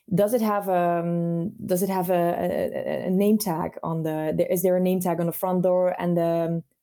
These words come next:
and the number with, in other words, do you claim your space? Do you claim your space here on earth? So that's a way to look at the, um, at the front door, the most important opening of the house. It's like the mouth of our house,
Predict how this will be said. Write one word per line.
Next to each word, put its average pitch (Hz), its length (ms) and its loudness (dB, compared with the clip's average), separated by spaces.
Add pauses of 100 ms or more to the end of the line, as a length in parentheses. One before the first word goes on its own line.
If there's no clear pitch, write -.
(240)
and 175 160 2
the 175 60 4
number 190 460 2
with, 165 260 -4
in 165 140 -2
other 160 180 0
words, 170 320 0
do 196 80 0
you 208 180 2 (100)
claim 196 260 4
your 170 180 2
space? - 460 -2
Do 175 80 2
you 175 140 4
claim 175 400 0
your 165 160 -2
space 170 360 -2
here 160 180 -2
on 156 160 -10
earth? - 380 -4 (520)
So 180 160 -2
that's 175 300 0
a 214 60 2
way 185 480 2 (320)
to 185 160 2
look 180 200 2
at 170 200 -2
the, 156 280 0
um, 156 280 -6 (220)
at 180 120 -10
the - 60 -8
front 160 280 -4
door, 156 240 0
the 170 120 0
most 180 300 2
important 185 500 0
opening 180 400 2
of 156 140 -6
the 160 80 0
house. 170 320 -2
It's 170 140 -6
like 180 180 0
the 185 60 2
mouth 180 480 0
of 170 160 -4
our 160 120 0
house, 160 460 -4